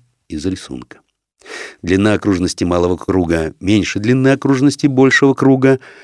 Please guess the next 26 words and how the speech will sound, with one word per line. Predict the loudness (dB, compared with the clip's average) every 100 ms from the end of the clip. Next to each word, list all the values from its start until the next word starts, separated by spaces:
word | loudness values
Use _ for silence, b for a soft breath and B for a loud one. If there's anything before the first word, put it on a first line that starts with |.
| B -6
так | -6
как | -2 -2
меньше | 2 2 2 2 2
его | 4 4
радиус, | 2 2 -4 -6 -12 -20 _ _ _
а | -4 -4
линии, | 0 2 2 2 0
которые | -4 -6 -2 0
образуются | 0 -2 0 2 2 2 0 -4
как | -2 -2 -2
бы | -2
из | -2 0
распрямления | -2 -4 0 0 2 2 4 4 4 2 2 -2 B B B
этих | 0 0 0
разновеликих | 0 0 2 2 0 -2 -4
окружностей, | -4 0 -2 -2 -6 -6 -10 -12 _ _
оказываются | -20 -8 -2 -2 0 0 0 -2 -10 -12 _ _ _
равными. | -8 -6 -6 -8 -12 -14 -20 _ B B B B
Причём | -6 0 2 2
этот | 0 -2
странный | -2 -2 2 2
результат | 2 2 0 0
можно | 0 -2 -2
подтвердить | -4 -6 -4 -4 -2 -2
опытным | -2 -2 -4 -2
измерением. | 0 0 0 -2 -10 -16